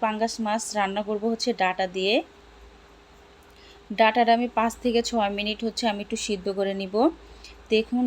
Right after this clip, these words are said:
ডাটাটা সিদ্ধ হয়ে গেছে। এখন আমি একটা বাটিতে হচ্ছে তুলে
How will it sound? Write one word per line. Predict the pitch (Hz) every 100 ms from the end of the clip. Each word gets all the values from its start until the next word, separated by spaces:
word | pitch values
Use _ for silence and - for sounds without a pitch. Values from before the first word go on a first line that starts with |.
| 220
ডাটাটা | 196 208 220 233
সিদ্ধ | 226 190 208 214
হয়ে | 202 196
গেছে। | 202 202
এখন | 196 214
আমি | 202 202
একটা | - - 220 214 208
বাটিতে | 196 190 208 233
হচ্ছে | 226 - 226
তুলে | 214 208